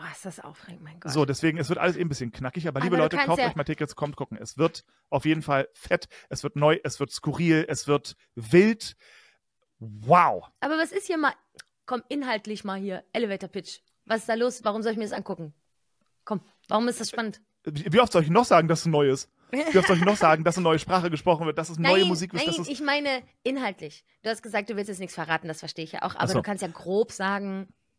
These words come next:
Speaker 2: Okay, also es geht um den heiligen Sankt Wolfgang, äh, wie, äh, unschwer zu erraten ist. Und der, der Twist der ganzen Geschichte, es ist, es nennt sich ja ganz bewusst nicht Musi-, äh, nicht, nicht Musical.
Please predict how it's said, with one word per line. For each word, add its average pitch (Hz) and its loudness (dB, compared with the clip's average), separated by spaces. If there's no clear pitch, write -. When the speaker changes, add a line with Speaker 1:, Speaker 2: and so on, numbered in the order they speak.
Speaker 2:
Okay, 139 -2
also 143 2
es - -2
geht 214 -2
um 160 -6
den 160 -4
heiligen 147 -2
Sankt 131 -12
Wolfgang, 156 -4
äh, - -12
wie, 135 -8
äh, - -16
unschwer 131 -4
zu 131 -4
erraten 117 -4
ist. 123 -10
Und 139 -2
der, 123 2
der 143 -4
Twist 175 -2
der 143 0
ganzen 131 -6
Geschichte, 143 -8
es 143 -4
ist, - -10
es 143 -8
nennt 208 2
sich 196 -4
ja 175 -2
ganz 196 -2
bewusst 139 -6
nicht - -10
Musi-, 139 -2
äh, 110 -4
nicht, 139 -8
nicht 151 -10
Musical. 127 -4